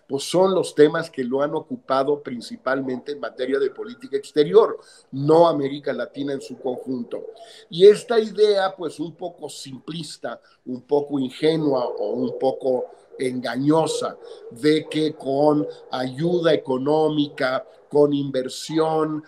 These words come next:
eh, con los programitas tontos de López Obrador de sembrar sus arbolitos, etcétera, va a disminuir la migración procedente del Triángulo del Norte,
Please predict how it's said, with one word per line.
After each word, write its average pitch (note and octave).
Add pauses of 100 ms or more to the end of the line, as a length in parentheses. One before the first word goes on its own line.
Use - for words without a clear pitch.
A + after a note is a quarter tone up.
(200)
eh, C3
con C#3+
los C#3
programitas C3+
tontos D3
de B2
López C#3
Obrador C3 (260)
de C3+
sembrar C3+
sus C3
arbolitos, B2+
etcétera, A#2+ (400)
va D3+
a C#3 (220)
disminuir C#3+
la C#3+
migración B2+
procedente C#3 (260)
del D#3
Triángulo C#3
del A#2
Norte, C3+